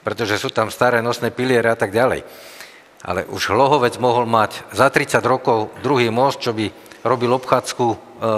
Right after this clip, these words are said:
mesta Hlohovec a nie tento most, ktorý vedie do centra mesta. Čiže dokopy to nič nerieši, akurát, že sa opraví, spraví sa takzvaná fasáda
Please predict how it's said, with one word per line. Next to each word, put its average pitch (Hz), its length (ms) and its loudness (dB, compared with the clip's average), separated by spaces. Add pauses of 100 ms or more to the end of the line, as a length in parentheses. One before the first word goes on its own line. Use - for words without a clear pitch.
(120)
mesta 107 400 2
Hlohovec 117 400 2
a 107 80 4
nie 120 160 0
tento 113 320 0
most, 117 240 -2
ktorý 110 160 0
vedie 113 240 0
do 110 160 -2
centra 117 320 0
mesta. 117 400 -2 (640)
Čiže 101 400 -10 (100)
dokopy 139 400 -2
to 143 140 -2
nič 127 100 -2
nerieši, 139 400 4
akurát, 151 320 4
že 131 80 0
sa 120 160 2
opraví, 139 560 4 (1040)
spraví 131 400 2
sa - 80 -2
takzvaná 117 480 2
fasáda 127 640 4